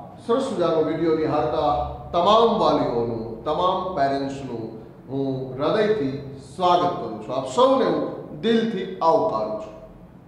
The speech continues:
વેકેશનમાં તમારા બાળકો શું કરશે? આ પ્રશ્ન હરેક વાલીઓના મગજમાં છે, પણ આ વખતે વેકેશનમાં તમારા બાળકો શું કરશે? તમારા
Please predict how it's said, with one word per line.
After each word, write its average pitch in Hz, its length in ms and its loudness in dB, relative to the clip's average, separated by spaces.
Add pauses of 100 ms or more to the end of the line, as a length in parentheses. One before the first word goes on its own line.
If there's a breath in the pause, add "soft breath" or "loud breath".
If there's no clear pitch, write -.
(360 loud breath)
વેકેશનમાં 254 640 6
તમારા 226 360 6
બાળકો 226 340 6
શું 339 360 2
કરશે? - 320 -2 (680)
આ - 200 2
પ્રશ્ન 185 320 -4 (640)
હરેક 214 280 4 (480)
વાલીઓના 180 680 4
મગજમાં 165 480 0 (500)
છે, - 300 -2 (760)
પણ 120 240 -6 (540)
આ 131 220 2
વખતે 135 340 -4 (400)
વેકેશનમાં 202 800 0
તમારા 190 420 2
બાળકો 220 400 0 (140)
શું - 260 2
કરશે? 143 340 -2 (1200)
તમારા 147 320 0